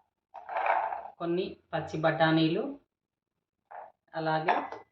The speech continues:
టమాటో, కొత్తిమీర, కరివేపాకు, ఇవన్నీ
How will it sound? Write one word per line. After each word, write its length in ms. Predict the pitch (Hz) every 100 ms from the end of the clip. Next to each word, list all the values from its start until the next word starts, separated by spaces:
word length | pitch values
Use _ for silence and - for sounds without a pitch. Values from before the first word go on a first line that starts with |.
| _ _ _ _ _ _
టమాటో, 480 | 160 156 156 156 185 277 - _ _ _ _ _ _ _ _ _ _
కొత్తిమీర, 500 | 170 165 170 165 165 185 285 - _ _ _ _ _ _ _ _ _ _ _ _ _ _ _ _ 175
కరివేపాకు, 640 | 165 160 156 156 143 - 143 _ _ _ _ _ _ _ _
ఇవన్నీ 440 | 165 160 165 202